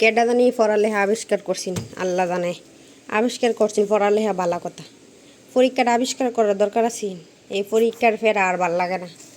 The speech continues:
যে আগামীকালকে আমার পরীক্ষা আছে, এই যে দর্শন তৃতীয় পত্র, এই যে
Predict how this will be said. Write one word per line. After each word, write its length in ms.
যে 60
আগামীকালকে 560
আমার 220
পরীক্ষা 360
আছে, 180
এই 100
যে 80
দর্শন 340
তৃতীয় 360
পত্র, 200
এই 100
যে 60